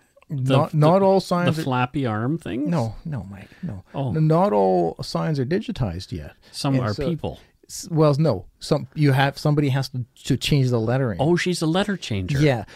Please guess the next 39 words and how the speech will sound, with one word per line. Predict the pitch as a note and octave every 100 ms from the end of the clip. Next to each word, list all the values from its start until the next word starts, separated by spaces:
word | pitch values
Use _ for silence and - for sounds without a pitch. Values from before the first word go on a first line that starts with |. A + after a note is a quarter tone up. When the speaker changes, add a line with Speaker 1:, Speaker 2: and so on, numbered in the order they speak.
| -
Speaker 2:
which, | E3+ F#3 F#3+
I |
Speaker 1:
Huh. | F#3
Speaker 2:
mean, | F3+
most | F#3 E4+ -
people | A4 G4 D3+ -
assume | - - G3+ A3 - - _ _ _
that | - C#3+ C#3+
it's | C#3 C3 -
the | D3 C#3 C#3
employees | C3 D#3+ D3+ C#3 B2
of | C#3 C3+ A#2+
the | B2
Speaker 1:
No, | A#2+ A2+
Speaker 2:
store. | C#3 G3 G2+ B2+
Speaker 1:
there's | D3 A2 -
actually | G2 F#2 F#2+ F2+
a |
contract. | - G#2+ F2+ D#2+ C2 A#1+ -
Speaker 2:
It's | F3+ D#3+
a |
contract. | F#3 F#3 - - _ -
Yeah, | C3+ B2
Speaker 1:
Yeah. | - -
Speaker 2:
yeah, | A#2+
it's | A2+
a |
Speaker 1:
Yeah, | C3+
Speaker 2:
contract. | D3 C3 B2+ G2+
Speaker 1:
it's | -
Speaker 2:
And | A#2
Speaker 1:
big | C#3+
Speaker 2:
she's, | B2+
Speaker 1:
money. | G#2+ C3 C#2+ _
Speaker 2:
she's | -
got | - -
seven | - - B2+ C3 C3+
hundred | B2+ A#2+ -
contracts. | G2+ - - _